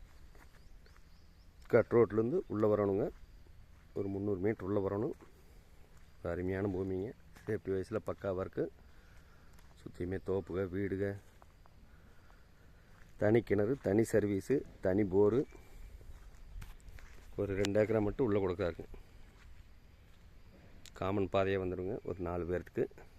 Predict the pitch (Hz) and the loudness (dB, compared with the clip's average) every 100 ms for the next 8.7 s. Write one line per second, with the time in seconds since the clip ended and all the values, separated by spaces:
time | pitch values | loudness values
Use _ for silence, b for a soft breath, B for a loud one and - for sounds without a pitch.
0 | - - - - - - - - - b | -20 -20 -20 -20 -20 -20 -20 -18 -18 b
1 | b b b b b b b - - - | b b b b b b b -16 -12 -10
2 | - 98 113 120 120 104 104 110 104 98 | -6 -2 0 2 4 4 4 2 0 0
3 | 104 123 - - - B B B B B | 0 -2 -6 -14 -20 B B B B B
4 | B - - - 98 - - 101 107 95 | B -20 -12 -8 -8 -8 -4 -2 0 0
5 | 95 107 98 92 90 85 85 87 87 87 | -2 -2 0 0 -2 -2 -2 -4 -4 -4
6 | 87 85 85 90 92 - b b b b | -4 -2 -4 -4 -6 -10 b b b b
7 | b - 87 87 - 80 82 82 85 - | b -6 -4 -4 -4 -4 -4 -6 -8 -6
8 | 82 90 90 82 80 82 | -4 -2 -4 -4 -4 -6